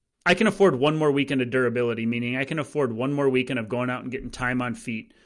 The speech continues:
What I'm deciding between is doing Big Bear, which is a, about an hour to hour fifteen long super in the mountains, or running maybe potentially an ultra in five weeks. And so to be safe,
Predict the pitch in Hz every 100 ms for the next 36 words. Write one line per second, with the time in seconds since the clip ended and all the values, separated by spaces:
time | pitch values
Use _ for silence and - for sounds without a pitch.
0 | _ _ - 160 185 180 190 185 175 147
1 | - 151 143 123 107 143 147 131 135 123
2 | 139 135 135 - _ - 127 131 123 123
3 | 113 - - 127 120 127 135 147 147 131
4 | 135 127 131 - 135 127 123 120 117 113
5 | 135 127 123 120 113 117 113 113 123 120
6 | 123 123 117 117 113 113 - 123 113 117
7 | 107 104 101 104 101 - 120 - 110 104
8 | 113 113 - - _ - - _ _ 127
9 | 147 139 135 131 208 170 139 -